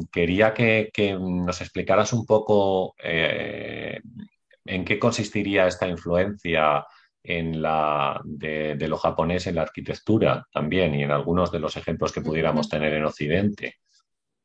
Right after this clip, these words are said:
Speaker 2: Sí, bueno, yo, el, el último capítulo fue básicamente una, como una dedicatoria a mi,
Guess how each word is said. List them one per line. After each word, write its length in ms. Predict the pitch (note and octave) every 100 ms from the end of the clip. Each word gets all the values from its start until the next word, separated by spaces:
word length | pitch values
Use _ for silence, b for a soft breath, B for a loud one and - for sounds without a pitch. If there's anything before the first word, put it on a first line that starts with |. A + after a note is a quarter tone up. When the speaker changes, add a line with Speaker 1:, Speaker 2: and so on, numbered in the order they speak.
| _ _ _ _ _ _ _
Speaker 2:
Sí, 340 | - C#4 B3 -
bueno, 300 | C#4 C4+ A#3+
yo, 480 | A3+ C#4 C#4 D4 C#4+ - _ - - -
el, 1000 | - C4 B3+ B3 B3 A#3+ A#3+ A3+ A3+ A3
el 200 | - A#3
último 300 | A#3 C4+ C4+
capítulo 540 | C4 B3+ B3 C4+ B3+
fue 380 | B3+ - A#3+ A#3+
básicamente 800 | A#3+ B3 A#3+ A#3 A3+ A3+ A#3 A3+
una, 520 | A3 A3 A3 A3 G#3+ G#3
como 180 | G#3+ G#3+
una 180 | G#3+
dedicatoria 1160 | G#3+ G#3+ G#3+ G#3 G#3 - _ G#3+ G#3+ G#3+ G#3 A3 b b b b -
a 200 | - G#3+
mi, 840 | G#3+ G#3 G#3 G3+ G3+ G3+ G3 F#3+